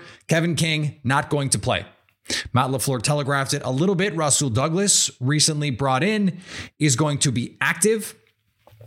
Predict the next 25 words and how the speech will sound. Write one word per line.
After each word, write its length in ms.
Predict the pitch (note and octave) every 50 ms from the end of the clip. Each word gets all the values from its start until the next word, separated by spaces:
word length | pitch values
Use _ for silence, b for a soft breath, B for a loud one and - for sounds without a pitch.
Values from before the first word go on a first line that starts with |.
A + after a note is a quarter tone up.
| - _ -
Whether 280 | B2+ D3+ D#3+ E3+ D#3
or 40 | D3+
not 180 | D3+ D3 C3+ C#3+
he 80 | D3
gets 240 | A#2 C3+ C3+ - -
the 120 | - B2+
start, 520 | G#2 - - - - D3+ D#3+ F#3 F3+ - -
we 280 | B2 A#2 A#2 C#3 D3+
will 180 | D3 D3 D#3+ D#3+
see. 340 | - - - - A#3 F3 A2
The 100 | G#2 G#2+
Packers 580 | - - E3 F3+ F3+ - G3 F3+ - - - - _ _
have 420 | - E3 D#3 D3+ D3+ D3 C#3 B2+ - -
some 240 | - - D3 D3 D3 -
options 460 | E3+ F3 F#3 C#3+ - - B2 G#2 -
there. 200 | - G#2+ G#2+ G2+
And, 240 | C3+ C#3+ D#3 - -
and 80 | D#3+ D#3+
it's 220 | D#3+ - - -
not 300 | D3+ G3+ A#3 B3 G#3+ -
just 720 | - - D#3 C#3 A2+ G#2+ A#2 C3 - - - - - - B B B B B B B B B B B B B _
where 220 | - C#3+ D#3 E3
do 60 | E3
you 100 | F3+ F#3
start 540 | - - - - - C#3+ C3 B2+ B2 B2 B2